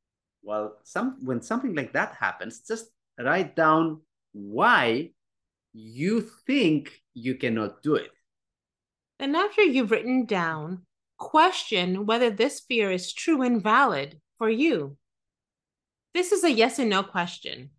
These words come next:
Speaker 2: You don't have to justify anything here. It's about how you feel.
Speaker 1: But then you can also reveal the truth about this fear by asking if you have a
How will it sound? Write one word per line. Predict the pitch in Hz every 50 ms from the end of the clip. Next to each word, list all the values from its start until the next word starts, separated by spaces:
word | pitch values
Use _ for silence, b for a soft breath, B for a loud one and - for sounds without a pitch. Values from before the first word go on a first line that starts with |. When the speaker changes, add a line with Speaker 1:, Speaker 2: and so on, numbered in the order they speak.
| _ _ _ _
Speaker 2:
You | - - 185
don't | 262 311 349 349
have | 381 403 403 -
to | - 269
justify | - 233 254 254 - - 294 302 - 294 285
anything | - - - 208 226 254 254 254 - 175 151 151
here. | 156 151 143 127 127 - -
It's | - 202 -
about | 269 254 269 294 320 311
how | 302 285 302
you | 302 254 269
feel. | 262 - - 226 226 185 131 120 120 139 _ _ _ _ _ _ _ _ _ _ _ _ _ _ _ _ _ _ _ _ _ _ _ _ _ _ _ _ -
Speaker 1:
But | 113 107 - - -
then | 120 110 101 113 147 185 185 147 131 135 139 - - _ _ -
you | - 117 131 170 156
can | - 180 160 151 156
also | 165 185 196 196 - 196 180
reveal | 160 151 139 127 165 175 170
the | 156 151 156
truth | 151 - - - - 214 208 180 180 -
about | 160 139 135 147 143 - -
this | 143 135 - -
fear | - 269 262 - 98 90 - _ _ _ _ _ _ _ _ _ _ _ _ _ _ _ _ _ _ _ _ _ _ _ _ _ -
by | 113 120 120
asking | 139 170 208 220 - - - 135 123 123 131 127 - _ _ _ -
if | - 139 - - -
you | 139 135
have | 127 127 127 139 151 156 156 139 123 135
a | 131 131 120